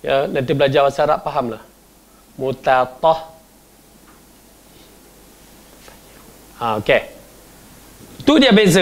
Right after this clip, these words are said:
dia. Bila kita berdoa tu, ya, "Allah ja'alni minat tawwabin wa ja'alni minal mutatahhirin." Ataupun kalau ni pada mubtada,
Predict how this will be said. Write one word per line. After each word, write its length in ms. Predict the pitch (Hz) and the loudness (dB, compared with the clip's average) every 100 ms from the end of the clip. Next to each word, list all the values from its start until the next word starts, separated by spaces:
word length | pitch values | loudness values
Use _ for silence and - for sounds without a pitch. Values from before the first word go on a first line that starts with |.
| 143 | 2
dia. 240 | 113 - - - - - - - - - - - - | 0 -4 -16 -20 -20 -20 -20 -20 -20 -20 -20 -10 2
Bila 160 | 175 233 | 4 4
kita 240 | 240 226 330 | 4 4 4
berdoa 480 | 233 269 254 240 180 | 6 4 4 2 2
tu, 320 | 226 339 - - | 2 0 -4 -4
ya, 400 | 165 170 320 - - - | 2 2 2 -2 -10 -8
"Allah 320 | - 185 190 185 | 0 2 4 2
ja'alni 320 | 156 185 202 | 2 2 2
minat 320 | 196 196 190 | 2 2 0
tawwabin 800 | 190 180 190 185 175 247 170 110 - - - - | 2 4 4 4 2 2 0 -2 -10 -20 -20 -2
wa 160 | 165 | 2
ja'alni 800 | 170 185 180 240 320 311 302 277 | 4 4 2 2 2 2 2 4
minal 560 | 247 240 240 269 359 381 - - | 4 2 2 2 0 -4 -12 -16
mutatahhirin." 3000 | - 196 220 220 202 - 254 285 - - _ _ - 208 220 269 - _ - - - - _ _ 151 190 175 110 107 - _ _ | -2 0 2 2 0 0 0 0 -4 -18 _ _ -6 -2 -2 -4 -16 _ -20 -20 -20 -20 _ _ 0 2 2 0 -6 -16 _ _
Ataupun 640 | - 135 160 143 202 254 - - - | -4 -2 0 0 0 -2 -4 -20 -6
kalau 720 | 143 156 160 156 156 151 156 165 | -2 2 2 2 2 2 0 -2
ni 240 | 170 185 | -2 -2
pada 240 | 170 165 151 | -4 -4 -4
mubtada, 800 | 151 151 - 165 160 214 330 | -4 -6 -4 -2 0 0 -2